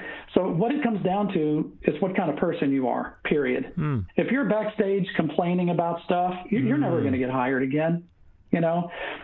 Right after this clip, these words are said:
Speaker 1: But if you are, you know, con-, if you're, if you come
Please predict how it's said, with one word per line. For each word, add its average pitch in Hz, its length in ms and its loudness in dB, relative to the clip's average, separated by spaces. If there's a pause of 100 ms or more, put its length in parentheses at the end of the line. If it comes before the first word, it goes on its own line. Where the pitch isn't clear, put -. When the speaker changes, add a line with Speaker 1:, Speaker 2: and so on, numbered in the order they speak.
(120)
Speaker 1:
But 196 280 0
if 190 200 0
you 247 200 2
are, 180 560 0 (420)
you 196 100 2
know, 175 220 0 (160)
con-, 254 260 2
if 185 160 0
you're, 190 320 0
if 202 180 0
you 185 140 2
come 269 420 0